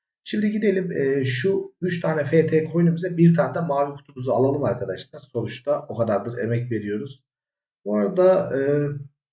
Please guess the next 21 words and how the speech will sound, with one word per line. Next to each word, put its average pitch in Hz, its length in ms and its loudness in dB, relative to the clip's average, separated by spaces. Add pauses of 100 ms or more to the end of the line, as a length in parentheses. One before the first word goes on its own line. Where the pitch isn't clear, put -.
(960)
görevler 139 480 4
zaten 127 520 4
biliyorsunuz 127 520 -2
sıfırlanalı 123 600 4
bayağı 120 340 4
oldu. 113 260 0
Şurada 120 640 -4 (340)
nereden 104 160 -4
alıyorduk 95 440 -2
dostlar 95 300 -8
onu? 113 360 -4 (580)
Forgotten 110 640 -4
Temple 123 320 0 (180)
Coin, 95 240 -2
aynen. 98 400 -6 (200)
Forgotten 101 480 -10
Temple 165 340 0
Blue, 120 360 8
Blue 107 300 4
dedik. - 240 -6
Evet, - 280 -6